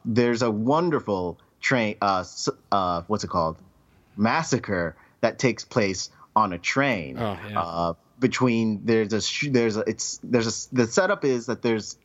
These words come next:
Speaker 1: cops on the train, there's an attempted mugging, the cops show up to break it up, everybody on the subway is armed because, you know, dystopian L A or,
Speaker 2: <laughs>
Speaker 1: you know, regular L A.
Speaker 2: <laughs>
Speaker 1: And then the Predator shows up,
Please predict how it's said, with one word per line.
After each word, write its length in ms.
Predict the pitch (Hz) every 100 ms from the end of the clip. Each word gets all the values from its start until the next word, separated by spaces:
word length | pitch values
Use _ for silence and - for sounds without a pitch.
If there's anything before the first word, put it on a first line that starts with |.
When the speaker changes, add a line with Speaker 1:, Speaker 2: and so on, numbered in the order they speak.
| _ -
Speaker 1:
cops 320 | 214 208 -
on 140 | 123
the 60 | 107
train, 480 | - 101 95 92 95 - _ _ _ _ _
there's 180 | 123 120
an 100 | 117
attempted 500 | 113 165 165 165 120
mugging, 640 | 107 101 92 85 85 92 - _
the 160 | 113 120
cops 300 | 180 165 -
show 140 | 151
up 120 | 131
to 60 | -
break 280 | 101 107 110
it 80 | 107
up, 240 | 98 - - _ 131
everybody 640 | 139 170 165 151 143 127 -
on 160 | 127
the 80 | 110
subway 540 | - 135 107 101 87 -
is 160 | 92 80
armed 520 | - 147 113 92 104
because, 400 | 101 98 87 85
you 100 | 123
know, 160 | 85 82
dystopian 680 | 104 98 - 85 90 80 82
L 220 | 82 87
A 320 | 120 90 87 - - -
or, 280 | 180 185 170
Speaker 2:
<laughs> 20 |
Speaker 1:
you 120 | 185
know, 260 | 117 101 104 _ -
regular 500 | 104 90 92 87 -
L 240 | 80 78
A. 280 | 76 78 80 - -
Speaker 2:
<laughs> 300 | 196 151 123 117
Speaker 1:
And 600 | 117 117 117 117 107 - _ _ _ _
then 280 | 131 156 147
the 80 | 123
Predator 420 | 151 117 95 90
shows 380 | - 95 78 76
up, 200 | 78